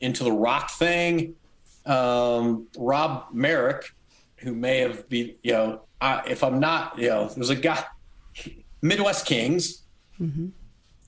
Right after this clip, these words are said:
Speaker 1: Remember them? They were a rock band, but they were getting gigs. They were getting some of those gigs, but they were all, like, you know, super young,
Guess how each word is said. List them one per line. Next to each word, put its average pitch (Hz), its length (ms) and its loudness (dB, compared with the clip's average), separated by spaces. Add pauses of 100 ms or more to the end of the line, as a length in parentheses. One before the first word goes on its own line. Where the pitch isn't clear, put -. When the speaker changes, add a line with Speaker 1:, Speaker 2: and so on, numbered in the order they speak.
Speaker 1:
Remember 131 260 0
them? 147 520 0 (420)
They 135 140 0
were 226 160 2
a 151 40 0
rock 139 440 -2
band, 120 500 2
but 123 160 -4
they 160 120 4
were 185 160 4
getting 135 500 0
gigs. 147 440 0
They 156 100 4
were 170 120 2
getting 156 260 2
some 123 280 0
of 117 60 -2
those 123 200 0
gigs, 131 440 -2
but - 120 -12
they 170 100 2
were 143 120 2
all, 120 180 2
like, 101 340 -2
you 101 120 -6
know, 95 60 -4
super - 320 -2
young, 101 480 0